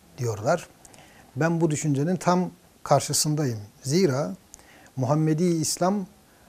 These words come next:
e, sözüyle biz şunu ifade etmeye çalışıyoruz, ediyoruz. Biz İslam'ı Muhammed'in dilinden, Hazreti Muhammed'in dilinden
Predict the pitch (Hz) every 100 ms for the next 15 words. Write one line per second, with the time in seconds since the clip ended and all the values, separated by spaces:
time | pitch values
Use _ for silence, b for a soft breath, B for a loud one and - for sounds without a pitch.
0 | - 123 120 - 127 170 151 123 123 165
1 | - 165 170 127 117 101 107 - 107 -
2 | 104 101 113 101 104 123 110 107 95 -
3 | - - _ _ _ _ _ _ - -
4 | - 156 147 131 143 139 135 185 185 b
5 | b b b b - 113 156 151 147 196
6 | 143 131 135 131 113 127 120 185 165 120
7 | 120 113 101 107 101 107 110 107 113